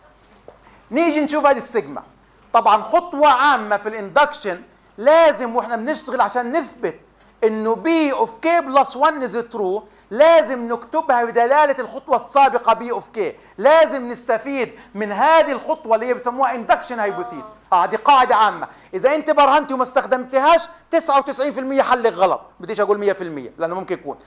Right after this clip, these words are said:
فلازم تكون المعطى نستفيد منه، لأنه زي ما حكينا في الرياضيات فيش حاجة بتع-، بتعطى ديكور ولا تزوي-، ولا، ولا زواج ولا تجميل، لا، كله لضروري، كله ضروري لازم نستخدمه. فهنا بدنا نحاول نكتب هذه بدلالة هذه. ممتاز.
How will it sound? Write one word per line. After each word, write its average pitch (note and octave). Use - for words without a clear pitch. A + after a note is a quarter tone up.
فلازم C4
تكون B3
المعطى C#4
نستفيد B3
منه، C4+
لأنه A3
زي C#4
ما C4
حكينا A#3
في -
الرياضيات D4
فيش C#4
حاجة C4
بتع-، B3
بتعطى A#3
ديكور A3+
ولا G#3
تزوي-، G#3
ولا، A3
ولا G#3
زواج G#3
ولا F#3+
تجميل، G#3+
لا، C#4+
كله D4
لضروري، B3+
كله C#4
ضروري C#4
لازم C#4
نستخدمه. F#3+
فهنا D#4
بدنا D4
نحاول D4
نكتب D#4
هذه D4+
بدلالة C4
هذه. -
ممتاز. G#3+